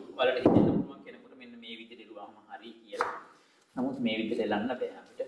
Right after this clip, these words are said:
අපි අර නීතියක් කැඩෙනවා කියන එකට. මොකද පුතේ මේ පැත්තට යනකොට පළවෙනි ඔලු ගල වෙනවා. පළවෙනි ඔලු ගලට ආන බන්දුව දැම්මේ නැත්නම් අනිවාර්යයෙන්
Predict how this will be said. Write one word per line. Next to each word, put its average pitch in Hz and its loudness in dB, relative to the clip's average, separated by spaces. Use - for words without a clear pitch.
අපි - -14
අර 107 2
නීතියක් 117 0
කැඩෙනවා 104 2
කියන 104 -16
එකට. - -20
මොකද 139 0
පුතේ 139 2
මේ 110 2
පැත්තට 117 0
යනකොට 117 0
පළවෙනි 120 6
ඔලු 110 8
ගල 110 6
වෙනවා. - -4
පළවෙනි 110 2
ඔලු 107 -6
ගලට 110 6
ආන 101 4
බන්දුව 107 2
දැම්මේ 98 0
නැත්නම් 104 0
අනිවාර්යයෙන් 135 2